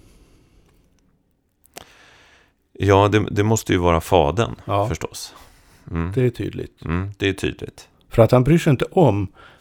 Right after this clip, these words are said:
Speaker 2: att den så kallat förlorade sonen, eh, har varit förlorad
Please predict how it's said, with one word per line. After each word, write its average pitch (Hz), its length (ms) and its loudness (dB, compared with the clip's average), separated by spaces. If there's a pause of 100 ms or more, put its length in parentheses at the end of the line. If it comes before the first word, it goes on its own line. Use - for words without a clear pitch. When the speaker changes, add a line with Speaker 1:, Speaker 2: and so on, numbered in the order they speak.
Speaker 2:
att - 320 -4
den 104 500 -4
så - 220 -6
kallat 101 300 2
förlorade 113 520 4
sonen, 87 480 -6 (1500)
eh, 90 440 0 (320)
har 104 240 2
varit 98 400 2
förlorad 143 600 2